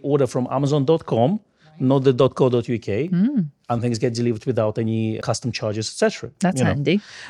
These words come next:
Speaker 1: However, it could be that it is connected to what you said, so it could be a delay.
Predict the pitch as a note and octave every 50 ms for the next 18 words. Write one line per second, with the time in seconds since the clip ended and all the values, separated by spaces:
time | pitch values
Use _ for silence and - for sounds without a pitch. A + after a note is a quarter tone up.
0 | - - - - F3 E3+ E3+ A3 A#3+ G3 C3 B2 - C4+ - _ _ - D#3 -
1 | - - G#3+ A#3 G3+ F3+ F3 A3+ A3+ G#3+ G3+ E3+ - _ _ - C3+ B2 D3+ C#3+
2 | C#3 C3+ - _ _ - D#3+ D3+ - C4+ - - - F#3+ D3 A#2 G#2+ - B2+ -
3 | - B2 A#2+ A2+ - A#2+ G#2+ - - A2+ D#3+ F#3+ - - C3 A2 - - F3 E3
4 | F3+ D#3+ B2+ B2 A#2+ G#2 G2+ B2 F3+ B3